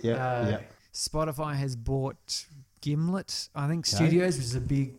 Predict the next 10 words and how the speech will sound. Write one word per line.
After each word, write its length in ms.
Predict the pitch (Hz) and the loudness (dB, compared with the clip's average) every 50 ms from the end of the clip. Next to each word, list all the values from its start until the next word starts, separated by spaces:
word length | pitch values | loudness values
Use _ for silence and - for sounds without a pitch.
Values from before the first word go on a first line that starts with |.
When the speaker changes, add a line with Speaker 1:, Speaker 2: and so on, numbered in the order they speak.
| - _ _ | -20 _ _
Speaker 2:
podcasting 680 | - - 143 135 - 147 139 135 123 - 135 131 127 | 0 0 0 -2 -4 -6 -6 -6 -6 -6 -6 -6 -6
radio 360 | 120 131 131 135 135 139 135 135 | -4 -4 -4 -4 -4 -6 -6 -6
studio. 560 | - - 139 139 135 135 135 139 139 139 131 - _ _ | -8 -8 -6 -6 -6 -6 -6 -6 -8 -8 -10 -12 _ _
Speaker 1:
Yep. 240 | - 131 151 151 - - - - - | 0 0 0 0 -2 -8 -18 -14 -10
Speaker 2:
And, 480 | 127 120 120 120 120 117 120 117 120 - - 127 | -8 -6 -4 -4 -4 -4 -4 -4 -6 -8 -8 -6
uh, 180 | 127 120 117 | -4 -4 -4
Luminary 600 | 113 120 131 147 165 165 156 151 151 151 156 156 156 | -2 0 0 2 2 2 2 0 0 0 0 -2 -2
is 140 | 151 127 135 | -2 -2 -2
a, 200 | 127 123 120 - - | -2 -2 -4 -6 -10
is, 140 | 123 117 | -12 -14